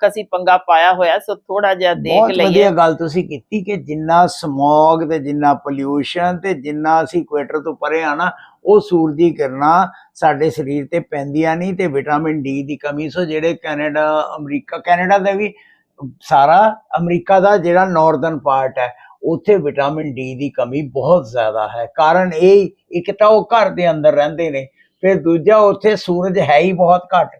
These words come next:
Speaker 1: ਬਿਲਕੁਲ
Speaker 2: ਤੇ ਫਿਰ
Speaker 1: ਜੀ।
Speaker 2: ਸਨਸਕ੍ਰੀਨ ਲਾਉਂਦੇ ਨੇ।
Speaker 1: ਬਿਲਕੁਲ ਜੀ, ਤੇ ਅਸੀਂ ਜ਼ਰੂਰ ਉਹਦਾ ਜ਼ਿਕਰ ਕਰਾਂਗੇ ਕਿਉਂਕਿ ਬਹੁਤ ਸਾਰੇ ਤੁਹਾਡੇ,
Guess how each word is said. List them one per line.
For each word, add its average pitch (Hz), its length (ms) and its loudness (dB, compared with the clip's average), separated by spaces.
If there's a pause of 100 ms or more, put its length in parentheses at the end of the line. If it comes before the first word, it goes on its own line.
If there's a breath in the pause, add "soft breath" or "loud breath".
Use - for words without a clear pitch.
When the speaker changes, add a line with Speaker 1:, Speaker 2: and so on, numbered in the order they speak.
(180)
Speaker 1:
ਬਿਲਕੁਲ 269 280 2
Speaker 2:
ਤੇ 254 40 0
ਫਿਰ - 80 2
Speaker 1:
ਜੀ। 247 80 2
Speaker 2:
ਸਨਸਕ੍ਰੀਨ 175 640 -2
ਲਾਉਂਦੇ 104 360 -4
ਨੇ। 110 280 -8
Speaker 1:
ਬਿਲਕੁਲ 277 360 0
ਜੀ, 254 140 -2
ਤੇ 254 180 2
ਅਸੀਂ 254 220 -2
ਜ਼ਰੂਰ 262 280 2
ਉਹਦਾ 254 240 2
ਜ਼ਿਕਰ 220 300 -4
ਕਰਾਂਗੇ 233 400 0
ਕਿਉਂਕਿ 226 300 -10
ਬਹੁਤ 202 340 -4
ਸਾਰੇ 226 260 0
ਤੁਹਾਡੇ, 196 520 -2